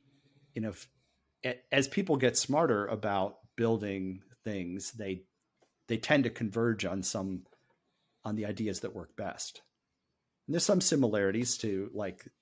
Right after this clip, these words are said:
the original Arbitrum idea, and there's some similarities between things we discovered along the way and te-,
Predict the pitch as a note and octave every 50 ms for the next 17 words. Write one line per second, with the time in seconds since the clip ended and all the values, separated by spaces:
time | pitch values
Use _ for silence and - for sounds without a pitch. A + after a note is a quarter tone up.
0 | _ - G2 G#2+ G#2+ G#2 G2+ A#2+ D3 C#3 C#3 A#2+ A2 G#2+ G#2+ G#2+ G#2+ - - A#2+
1 | G#2+ G2 G2 F#2+ A#2 B2+ C3 C3 B2+ A#2 A2 A2 G#2+ - - C3 A2+ G2+ - -
2 | B2+ G#2+ G2+ G2+ A2 G#2 G#2 G2+ G2 F#2+ F#2+ F#2 - - - - - B2 A2+ G#2
3 | - - A#2 G#2 G#2 G2 G2 G#2+ B2+ C#3 C3 A#2 - - - A2+ G#2 G#2+ G2 G2+
4 | G2 F#2+ F#2+ G2 G2 F2+ E2+ E2+ F#2 G2 G2+ G#2+ A#2 A#2 A#2 F#2 - G#2+ G2+ F#2+